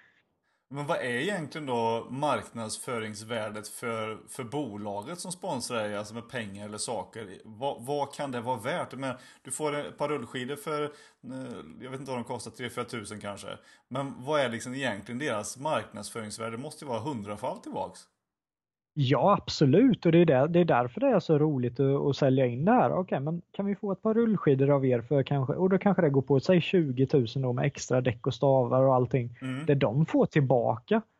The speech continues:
Speaker 2: pff, det är ju, det är ju enorma summor om vi får ut det rätt och om vi, det är inte alltid vi kan lova att, okej, vi lovar att rullskidcenter punkt se syns i den här tidningen. Men det räcker ju med att, eh,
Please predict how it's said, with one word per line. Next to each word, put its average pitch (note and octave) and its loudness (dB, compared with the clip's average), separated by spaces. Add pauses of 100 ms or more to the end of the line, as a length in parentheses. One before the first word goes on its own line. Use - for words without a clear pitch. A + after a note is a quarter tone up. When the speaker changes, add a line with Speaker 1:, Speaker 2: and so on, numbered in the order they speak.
(540)
Speaker 2:
pff, - -8
det C3+ -6
är D3 2
ju, F3+ 6
det B2+ -6
är A#2+ -2
ju G3 4
enorma B2+ 4
summor E3+ 4
om C3+ 4
vi C3 8
får D#3 4
ut A#2 2
det B2+ 2
rätt E3+ 0
och C#3+ 0
om B2+ -2
vi, C#3+ 2
det D3 2
är E3 6
inte F#3+ 2
alltid C#3+ 4
vi B2 4
kan D#3 2
lova E3 4
att, A#2+ -4
okej, C#3 2
vi C3+ 4
lovar C#3+ 4
att B2 0
rullskidcenter B2+ 2
punkt A#2+ -2
se - -2
syns A#2+ 0
i C3+ 6
den B2+ 6
här A#2+ 4
tidningen. B2 2 (420)
Men C3+ 4
det D3 8
räcker C#3 0
ju G#3 6
med C#3 4
att, - -6
eh, C3 4